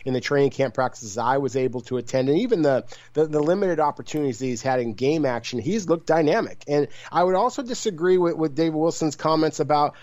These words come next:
that the Travis Homer hasn't impressed. Now, he has not been as effective as a runner, but that's not really his game as far as being an interior pound through the tackles run threat the way that Dallas, Hyde,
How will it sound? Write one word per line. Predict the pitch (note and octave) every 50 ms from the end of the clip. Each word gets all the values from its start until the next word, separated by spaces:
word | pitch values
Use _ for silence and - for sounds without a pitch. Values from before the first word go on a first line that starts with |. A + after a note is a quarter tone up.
| - -
that | - D#3+ D#3
the | D#3 D3
Travis | - - F3 E3+ F3 E3+ F3+ -
Homer | - E3 G3+ A#3+ A#3 G3+
hasn't | - A2 A#2+ A#2+ A2 - A#2 A2
impressed. | G#2+ G#2 - - A#2+ G#2 G2+ -
Now, | - C3 B2+
he | C3 A2 C3 D3+ C3+
has | A2+ B2 D3 E3 F#3 F#3+ D#3+
not | D#3+ D#3+ D#3+ E3 E3+ - -
been | C3+ B2+ D3 E3+ D#3+ C3 A2+ A2 A#2 B2 - - - - - -
as | - C3 C3 C3+ C3+ B2 C#3
effective | B2+ - - - D#3 D3+ - - F3 D3+
as | D3 D3 D3+ B2 C#3
a | C#3+
runner, | C3+ A#2+ B2+ D3 D#3 C#3 A#2 G2+
but | G2 A2+ A#2+
that's | D3+ G#3 A3+ - -
not | C4 E4 D#4 D#4 A#3 - D3+
really | D#3 F#3 G3+ G#3+ G#3+ G3 F#3+ F#3+ E3+
his | B2+ - - E3+ F3+ E3+ D3+ C3
game | A2+ A2 B2+ D3 E3 G3+ G3 C#3+
as | A#2+ -
far | - - C#3 C3+ C3+
as | B2 A2
being | - - D3 D3
an | C#3+ C3+ B2+ -
interior | - D3 D3+ D#3+ D#3+ D#3 C#3 - - D#3+ D#3+ D#3+ D#3+ D3+ D3 C#3 C3+ B2+ B2+ A#2+ - - - - - - -
pound | - - - D3+ D#3 D#3+ E3 D#3+ D#3 C#3+ -
through | - D#3
the | C#3 C#3
tackles | C3 - - C3+ B2+ C#3 C#3+ - C#3 B2+ B2 A#2 G#2+ A2+
run | B2+ A#2 A2+ A#2+ C#3 D#3+ E3+ F3
threat | D#3+ - - - B2 A#2+ A#2 A#2+ - - - - - - -
the | B2+ C#3+
way | C#3 C3 D3+ E3 F#3+ G3
that | F#3 - D#3+ B2 A2
Dallas, | C3 B2+ B2 B2 B2 B2 B2 B2+ A#2 -
Hyde, | - - - - - B2+ B2+ B2 B2 B2 A#2+ A#2+ A#2+